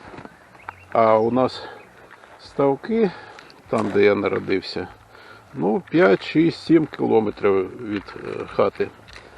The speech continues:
От. І я в шести-семирічному віку вже самотужки туди ходив. Ящерок ловив. У мене їх було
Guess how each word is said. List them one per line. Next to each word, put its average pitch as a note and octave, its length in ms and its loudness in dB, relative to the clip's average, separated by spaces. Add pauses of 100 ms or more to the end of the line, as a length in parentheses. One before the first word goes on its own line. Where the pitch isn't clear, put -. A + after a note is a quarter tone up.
(500)
От. G2+ 120 -12 (460)
І G#3+ 80 -2 (340)
я F#3 320 -2 (1200)
в - 120 0
шести-семирічному F3+ 1200 8 (380)
віку G#3+ 500 6 (960)
вже E3 320 2
самотужки D3+ 600 0
туди B2 280 -2
ходив. - 320 -6 (720)
Ящерок B2 580 2
ловив. G2+ 340 -2 (920)
У A#2+ 80 -6
мене C#3+ 280 4
їх A#2+ 140 2
було D3+ 360 4